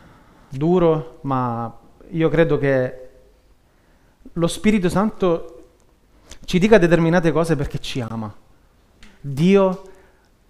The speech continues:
ci... Eh, mette la sua bacchetta per raddrizzare il nostro cammino perché ci ama davvero. E se oggi stiamo ascoltando questa parola è perché probabilmente io e te abbiamo bisogno di questo messaggio, io e te abbiamo bisogno di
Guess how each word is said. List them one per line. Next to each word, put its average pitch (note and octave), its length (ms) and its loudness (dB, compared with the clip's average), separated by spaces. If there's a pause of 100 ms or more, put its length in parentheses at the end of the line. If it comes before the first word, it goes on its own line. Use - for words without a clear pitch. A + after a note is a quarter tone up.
(480)
ci... E3 600 0
Eh, C3 720 -2 (580)
mette F#3 320 2
la E3+ 100 8
sua F3 180 4
bacchetta F3+ 800 4
per D#3 240 4
raddrizzare D3+ 1400 0 (420)
il C#3 100 -6
nostro C#3+ 280 -4
cammino D3 380 -2
perché C3+ 300 -6
ci - 200 -6
ama C#3+ 180 -2
davvero. A2 580 -10 (540)
E - 100 -2
se - 180 2
oggi F3 360 2
stiamo F#3 220 4
ascoltando E3+ 440 0
questa D3+ 280 2
parola D3+ 480 0 (260)
è - 100 -6
perché D#3 260 0
probabilmente D#3 580 0
io F3+ 120 4
e D#3+ 80 0
te F3+ 80 2
abbiamo D3 260 0
bisogno C#3+ 320 -4
di C3 100 -4
questo B2 280 -8
messaggio, C#3+ 640 -6
io D#3+ 120 -2
e D#3+ 120 -2
te D3 120 -2
abbiamo C3+ 240 -4
bisogno C3+ 380 -4
di B2+ 280 -4